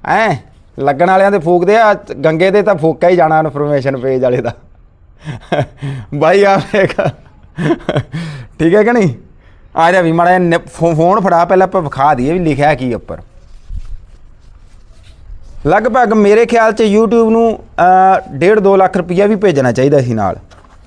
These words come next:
ਪਰ ਇਹਨਾਂ ਨੇ ਭੇਜਿਆ ਨਹੀਂ। ਇਹ 'ਤੇ ਪ੍ਰਿੰਟ ਕੀ ਆ ਬਾਈ, ਉਹ ਮੈਂ ਦਿਖਾ ਦਿੰਦਾ। "Present to ਨਿਮਾਣਾ ਮੱਲੀ for passing ਇੱਕ ਲੱਖ ਸਬਸਕ੍ਰਾਈਬਰ।" ਤਾਂ ਮਿੱਤਰੋ, ਇੱਕ ਲੱਖ ਜੈਨੂਅਨ ਫਾਲੋਅਰ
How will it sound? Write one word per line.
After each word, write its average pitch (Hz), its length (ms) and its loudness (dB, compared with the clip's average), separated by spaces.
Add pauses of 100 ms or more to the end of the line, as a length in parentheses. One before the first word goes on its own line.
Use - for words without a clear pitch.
(200)
ਪਰ - 140 0
ਇਹਨਾਂ 180 160 0
ਨੇ 185 80 2
ਭੇਜਿਆ 156 320 0
ਨਹੀਂ। 190 140 2
ਇਹ 196 60 0
'ਤੇ 208 140 -2
ਪ੍ਰਿੰਟ 214 340 -2
ਕੀ 196 220 0
ਆ 196 60 2
ਬਾਈ, 175 180 2
ਉਹ 190 120 4
ਮੈਂ 196 120 2
ਦਿਖਾ 127 240 0
ਦਿੰਦਾ। 139 280 -2 (1300)
"Present 175 580 0
to 202 300 0 (340)
ਨਿਮਾਣਾ 143 480 2
ਮੱਲੀ 202 460 2 (420)
for 170 220 4
passing 185 600 0 (240)
ਇੱਕ 196 200 0
ਲੱਖ 190 200 2
ਸਬਸਕ੍ਰਾਈਬਰ।" 151 720 0 (1200)
ਤਾਂ 151 80 0
ਮਿੱਤਰੋ, 151 300 -2 (100)
ਇੱਕ 202 260 -2
ਲੱਖ 180 340 0
ਜੈਨੂਅਨ 240 580 0
ਫਾਲੋਅਰ 160 440 2